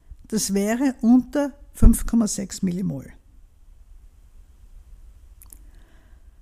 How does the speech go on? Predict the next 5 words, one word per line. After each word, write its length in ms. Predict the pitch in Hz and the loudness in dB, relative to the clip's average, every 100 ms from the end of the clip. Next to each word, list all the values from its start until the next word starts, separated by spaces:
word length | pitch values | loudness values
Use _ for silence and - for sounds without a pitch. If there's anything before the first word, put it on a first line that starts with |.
| _ - | _ -20
Von 760 | - - 220 214 185 165 151 - - - - - - | 2 8 10 8 4 0 -6 -16 -20 -20 -20 -20 -6
Werten 640 | 196 202 240 - 269 226 | 0 0 -2 0 2 2
im 420 | - 190 180 160 - - - | 4 4 2 -2 -10 -12 -4
diabetischen 840 | 175 180 233 494 - 240 - 185 | -4 -2 -2 -2 -2 -4 -4 -10
Bereich 680 | 151 147 123 160 320 - | -10 -10 -10 -12 -14 -16